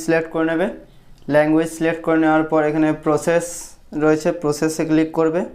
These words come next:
এখানে অ্যালাউ করে দেবে, ঠিক আছে? অ্যালাউ করে দেওয়ার পরে তোমাদের এই যে দেখতে পাচ্ছ সিম এখানে চলে এসছে। তো যেই সিমে তোমাদের ব্যাংক অ্যাকাউন্ট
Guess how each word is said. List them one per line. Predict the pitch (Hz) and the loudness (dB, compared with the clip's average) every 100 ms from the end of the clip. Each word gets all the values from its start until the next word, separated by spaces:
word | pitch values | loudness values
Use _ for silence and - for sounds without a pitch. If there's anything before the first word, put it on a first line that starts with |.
| - - - - - | -20 -20 -20 -16 -6
এখানে | 143 151 151 151 - - - | -2 0 2 0 -4 -8 -2
অ্যালাউ | 156 165 165 | 2 2 2
করে | 170 160 | 0 0
দেবে, | 170 220 - - - - - | 0 -2 -6 -18 -20 -20 -12
ঠিক | - 165 | -2 0
আছে? | 190 139 - - - - - - - 156 | 0 -4 -10 -20 -20 -20 -20 -20 -10 0
অ্যালাউ | 151 165 175 | 4 4 4
করে | 175 170 | 2 2
দেওয়ার | 170 170 - | 4 2 0
পরে | 160 156 180 - - - - - - | 0 0 -2 -4 -20 -20 -20 -18 -2
তোমাদের | 151 151 151 156 151 | 2 2 4 2 2
এই | |
যে | 156 156 | 2 2
দেখতে | 160 165 | 2 0
পাচ্ছ | 160 170 165 | -2 -2 -4
সিম | 160 160 156 | 2 4 4
এখানে | 156 151 | 0 -2
চলে | 151 156 | -2 -2
এসছে। | 156 190 - - - - - - | -2 -4 -6 -14 -20 -18 -12 -2
তো | 143 143 | 0 2
যেই | 160 165 | 0 0
সিমে | 170 170 170 | -6 -4 -2
তোমাদের | 170 165 175 170 - - - - - - 139 | 0 2 2 0 -4 -18 -20 -20 -20 -10 0
ব্যাংক | 156 165 | 2 2
অ্যাকাউন্ট | 170 175 175 | -2 0 0